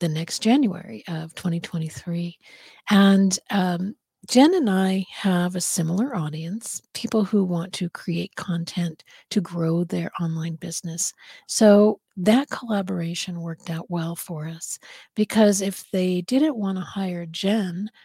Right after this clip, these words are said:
very often they would be interested in working with me as their coach or vice versa. So it was a really great collaboration, and I highly recommend doing that. Let's talk about a conversation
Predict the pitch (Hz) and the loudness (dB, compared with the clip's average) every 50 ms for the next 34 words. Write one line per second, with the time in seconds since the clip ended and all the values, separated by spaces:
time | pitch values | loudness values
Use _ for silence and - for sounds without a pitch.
0 | _ _ _ 175 165 165 165 165 165 165 165 - - 196 190 190 190 180 180 185 | _ _ _ -6 -4 -4 -4 -4 -4 -6 -8 -8 -8 -6 -4 -2 -2 -2 -2 -2
1 | 190 175 170 156 156 156 - 180 175 175 170 170 - 180 - - - 165 170 - | -4 -4 -6 -6 -6 -6 -4 -4 -4 -4 -6 -6 -6 -6 -6 -6 -6 -6 -8 -8
2 | - - 175 170 170 180 170 170 160 156 - - 185 170 180 185 185 - - - | -10 -8 -8 -6 -6 -6 -8 -10 -12 -12 -12 -10 -8 -8 -8 -8 -8 -8 -6 -4
3 | 285 311 240 185 160 147 - - 175 156 160 - - 175 156 170 - - - - | -2 -2 -2 -2 -4 -8 -8 -8 -8 -8 -8 -8 -8 -8 -8 -8 -10 -14 -16 -16
4 | _ - - - - - _ - 190 185 180 190 175 - 170 160 165 - - 180 | _ -20 -20 -20 -20 -20 _ -2 0 2 2 2 0 -4 -6 -8 -6 -8 -8 -8
5 | 156 156 147 156 - - - 156 147 - _ _ _ - _ _ _ - - 226 | -8 -8 -10 -10 -10 -12 -12 -12 -14 -16 _ _ _ -20 _ _ _ 0 4 6
6 | 226 214 214 214 214 - - 226 226 220 190 185 185 185 185 175 165 170 175 170 | 8 10 8 8 6 4 2 -2 0 0 0 -2 0 -2 -4 -4 -4 -4 -6 -6
7 | 180 185 - 196 180 - - - - - 185 180 170 165 - 170 156 156 170 175 | -6 -6 -6 -6 -6 -6 -8 -10 -10 -6 -4 -4 -4 -4 -6 -6 -8 -6 -8 -8
8 | - - 254 262 285 302 - _ - 214 233 240 240 233 240 233 226 - _ _ | -8 -6 -6 -6 -6 -6 -8 _ 2 2 4 4 4 2 2 0 -4 -8 _ _
9 | _ _ _ - - 240 233 226 - 247 247 247 240 240 233 - 240 226 - 226 | _ _ _ -8 -6 -6 -6 -4 -4 -4 -2 -2 -4 -6 -6 -6 -8 -10 -8 -6
10 | 220 220 226 220 202 202 220 233 254 226 175 165 160 - - _ _ _ - - | -4 -4 -4 -4 -4 -6 -6 -6 -6 -8 -10 -12 -16 -20 -20 _ _ _ -20 -20
11 | _ _ _ _ _ _ _ _ _ _ _ _ _ _ _ _ _ _ _ _ | _ _ _ _ _ _ _ _ _ _ _ _ _ _ _ _ _ _ _ _
12 | _ _ _ _ _ _ - - - - - - - - _ _ - 330 - - | _ _ _ _ _ _ -12 -12 -12 -16 -20 -20 -20 -20 _ _ -4 0 2 2
13 | 370 - - 285 240 202 185 180 - - - 202 196 202 214 214 202 - - 180 | 2 2 2 2 2 2 0 -2 -4 -4 -4 -2 -2 -2 -2 -4 -4 -4 -4 -4
14 | 175 185 180 - - 196 185 185 180 | -6 -6 -6 -8 -8 -8 -6 -6 -8